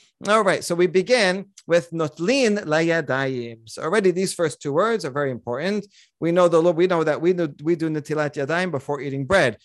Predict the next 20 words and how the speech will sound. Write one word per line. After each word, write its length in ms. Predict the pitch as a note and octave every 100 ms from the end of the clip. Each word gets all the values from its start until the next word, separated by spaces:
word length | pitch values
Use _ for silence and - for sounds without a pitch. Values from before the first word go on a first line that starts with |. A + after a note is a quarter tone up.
| _ -
We're 120 | C#3
gonna 180 | F#3 F3+
see 180 | G#3
the, 240 | F3+ D#3+ D3 -
the 140 | C#3
derivation 560 | D#3 D#3 D3+ D3+ D3+ C#3
for 160 | C#3+
that 240 | A#2+ A2+ -
today. 440 | - C3 D3+ D2+ - _ _ _ _ _ _ _ - _ - - D3
Now, 320 | D3+ D3 D3+
um, 320 | E3 D3+ D3 D#3 D#3+
Netilat 500 | E3 E3 G3 G3+ E3+
Yadayim 340 | D3+ A#2 G#2+ _ _
from 220 | - F#3+ F#3+
on 140 | F#3
the, 140 | F#3 D#3+ G3+
is 160 | E3
only 500 | - A#3+ B3 G#3 G#3 D3+
the 100 | E3
Rabbanan. 600 | D3+ C#3+ C#3 A2+ G2